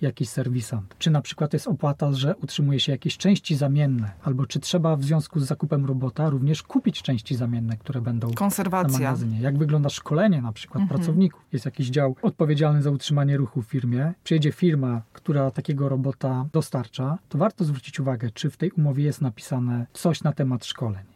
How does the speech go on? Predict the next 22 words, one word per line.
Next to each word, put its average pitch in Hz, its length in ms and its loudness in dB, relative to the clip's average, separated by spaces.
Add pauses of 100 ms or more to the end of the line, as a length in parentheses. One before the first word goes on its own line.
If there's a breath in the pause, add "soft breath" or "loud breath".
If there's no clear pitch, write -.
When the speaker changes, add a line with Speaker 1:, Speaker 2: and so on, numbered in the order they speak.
(120)
Speaker 1:
Jeżeli 127 320 0
jest, 151 280 0
to 160 240 0 (140)
co - 180 2
jest 170 220 2
napisane? 107 520 -6
Czy - 120 -6
to 151 100 0
znaczy, 139 260 -2
że 131 60 -6
te - 100 -6
szkolenia 123 340 -2
się 147 140 -6
tylko - 280 -6
odbędą? 131 680 0 (100)
Czy - 100 -2
jest - 120 -2
napisane 139 280 0
na 131 60 2
przykład, - 280 -6
ile 160 160 4
godzin 123 540 0